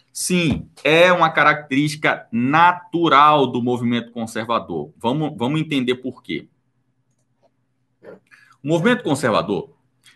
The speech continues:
naturalmente, ele é um movimento de,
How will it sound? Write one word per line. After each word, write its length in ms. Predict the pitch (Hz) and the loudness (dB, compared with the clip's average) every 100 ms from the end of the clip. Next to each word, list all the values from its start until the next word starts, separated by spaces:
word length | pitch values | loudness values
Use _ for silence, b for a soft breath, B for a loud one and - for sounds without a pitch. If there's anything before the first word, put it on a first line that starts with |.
| b | b
naturalmente, 1080 | - 131 185 196 151 113 98 120 113 - - | -4 2 2 2 2 0 2 0 -2 -6 -8
ele 140 | 113 | -2
é 40 | 127 | 0
um 100 | 127 | 0
movimento 680 | 123 123 104 110 123 120 - | -4 -2 -2 0 -2 -6 -12
de, 560 | 95 95 120 131 123 | -12 0 2 2 0